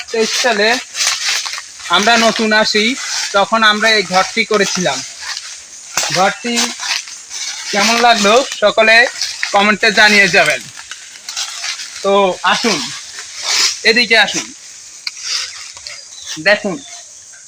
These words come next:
ঘরটি কেমন লাগলো অবশ্য, অবশ্য কমেন্টে জানিয়ে যাবেন। এ হচ্ছে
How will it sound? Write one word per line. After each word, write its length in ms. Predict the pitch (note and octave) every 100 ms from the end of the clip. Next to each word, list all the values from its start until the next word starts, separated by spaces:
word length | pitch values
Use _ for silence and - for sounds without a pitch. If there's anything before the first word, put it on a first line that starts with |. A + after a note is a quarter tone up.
| -
ঘরটি 360 | E3+ G3+ G3+ C4
কেমন 260 | B3+ A#3+ A#3+
লাগলো 320 | A#3+ A3 A3
অবশ্য, 420 | G3 A#3 B3 -
অবশ্য 440 | B3 A#3 A3+ A#3+
কমেন্টে 540 | A3+ A3+ G#3+ G#3 A3+ A#3+ - - - - D3+
জানিয়ে 360 | F#3+ G3 F#3
যাবেন। 300 | E3 C#3+ B2 - - - - - - - -
এ 140 | - A3+
হচ্ছে 640 | C4 C4 - C#4 C4+ C#4+